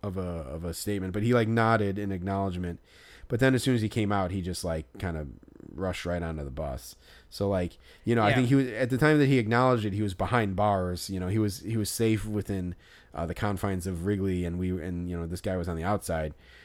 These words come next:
Speaker 1: So I think it's okay. He was probably feeling okay there. But then once he walks out, he's like, "Okay, well, I don't wanna be, like, face to face with this guy, so I'm just gonna get on the bus."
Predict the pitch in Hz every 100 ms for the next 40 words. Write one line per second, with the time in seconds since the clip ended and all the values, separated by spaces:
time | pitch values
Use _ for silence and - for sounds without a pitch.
0 | _ - 107 127 107 104 - 113 107 113
1 | - 117 104 120 104 98 92 104 92 107
2 | 98 87 104 110 104 98 98 - 101 90
3 | 85 82 95 90 80 85 95 98 92 85
4 | 82 76 - 90 - 76 92 90 85 60
5 | 62 71 64 - 73 73 78 71 71 64
6 | 60 98 - -